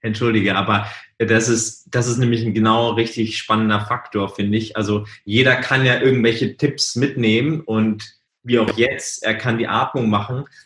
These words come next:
aber wenn halt irgendwie im Unterbewusstsein immer wieder so eine Schallplatte abspielt, die eben sagt, ähm, "Hey, das ist doch alles Quatsch, da irgendwie reinzuatmen. Ähm, ich bin halt so, wie ich bin. Ich schaff das sowieso nicht."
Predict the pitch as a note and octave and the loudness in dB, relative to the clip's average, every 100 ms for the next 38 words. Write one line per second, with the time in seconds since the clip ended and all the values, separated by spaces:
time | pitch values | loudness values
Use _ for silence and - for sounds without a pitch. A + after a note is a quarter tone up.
0 | _ G2 G#2+ A2 A2+ A2 A2 A2 A2+ A#2 | _ -4 0 2 2 4 2 4 2 2
1 | A2 A2+ D3+ E3+ A2 A2 A2 - A2+ B2 | 0 2 2 2 0 -4 -4 -4 -4 -2
2 | A#2 A2+ A2 A2 G#2+ G#2+ - C#3+ - A#2 | 0 2 2 4 2 0 -2 -4 -4 -6
3 | A2 A2 - - - A2 A2 A2 A2 G#2 | -4 -6 -8 -12 -8 0 2 2 0 -4
4 | F#2+ G#2+ G#2+ G#2+ G#2 G#2+ - - G2+ G2+ | -2 0 0 2 2 0 -6 -14 -6 -4
5 | G2 G2+ G2+ G2+ _ _ _ _ _ _ | -2 -4 -6 -10 _ _ _ _ _ _
6 | G#2 A2 A#2+ - - - A2+ G#2+ - - | 0 2 2 0 -2 2 0 0 -4 -4
7 | G2 G2+ - - A2 A2 A2+ A2 G2 G#2+ | -4 -4 -4 -2 0 0 0 0 0 0
8 | G#2+ A2+ G2 G2+ G2 G2+ G2+ G2+ G#2 - | -2 -6 -4 -4 -2 -2 -2 -4 -4 -4
9 | G#2+ G#2+ A2 A2 A#2 - D3 C#3 B2 C3+ | 0 2 2 0 -2 2 2 4 2 2
10 | A2+ A#2 A2 - G#2+ G#2 G2+ G2 A2 - | 2 2 0 0 0 0 0 -2 -4 -4
11 | - - - D#3 - B2+ - A2+ G#2 C3 | -10 -10 -4 -4 -2 -4 -4 -2 2 2
12 | A#2+ G#2 A#2 - | 4 2 0 -4